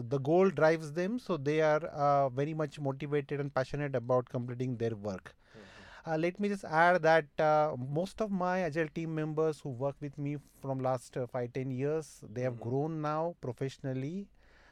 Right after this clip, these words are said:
Speaker 1: uh, uh, and they have become, uh, C I Os of the world. A lot of them are leading large product companies. A couple of
Speaker 2: Right.
Speaker 1: them are good project managers. They have won several awards and accolades for themselves and their organization.
Speaker 2: Mm-hmm.
Speaker 1: This has been, uh, achieved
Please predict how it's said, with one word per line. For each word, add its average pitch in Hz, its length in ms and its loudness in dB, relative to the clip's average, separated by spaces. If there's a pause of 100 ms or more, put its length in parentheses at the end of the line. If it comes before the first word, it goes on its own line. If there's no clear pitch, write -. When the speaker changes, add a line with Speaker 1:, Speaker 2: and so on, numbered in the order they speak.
(140)
Speaker 1:
uh, 120 40 -8
uh, 120 680 -6
and 135 300 -2
they 135 80 0
have 139 260 -2
become, 143 280 -4
uh, 139 160 0
C 151 280 -4
I 147 100 4
Os 147 220 0
of 135 180 -4
the 143 80 -2
world. 160 460 -2
A 139 40 -8
lot 131 140 0
of 127 160 -2
them 131 240 -2
are 131 80 0
leading 127 440 -2
large 123 360 -2
product 131 300 -6
companies. 143 800 -4
A 156 40 -18
couple 127 280 -6
of 131 60 0
Speaker 2:
Right. 120 60 -8
Speaker 1:
them 131 200 -2
are 127 120 0 (120)
good 139 160 -6
project 127 280 -4
managers. 139 760 -2 (600)
They 123 120 -2
have 143 140 0
won 139 200 0
several 139 560 0
awards 135 540 2
and 139 100 -4
accolades 135 560 -4
for 131 160 -2
themselves 123 560 -4
and 127 80 -4
their 123 120 0
organization. 127 840 -2
Speaker 2:
Mm-hmm. 110 380 -18 (120)
Speaker 1:
This 160 180 -4
has 175 280 2 (180)
been, 180 260 -2
uh, 160 240 -6
achieved 175 540 -4